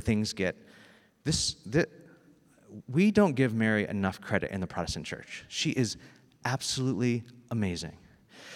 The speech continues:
You might know the story. An angel comes to Mary and says, "Will you have a, you will have a child,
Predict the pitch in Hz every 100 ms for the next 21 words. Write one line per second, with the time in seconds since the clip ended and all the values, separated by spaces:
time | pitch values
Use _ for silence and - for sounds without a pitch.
0 | - - - _ _ - 147 180 156 139
1 | - 143 156 156 - - - 131 147 151
2 | 147 131 - 131 113 110 131 170 - -
3 | - 131 120 131 123 113 104 - - -
4 | - - - - - _ 120 139 139 120
5 | 156 175 165 156 143 - - - 120 135
6 | 185 175 175 147 143 120 - 147 131 101
7 | 80 67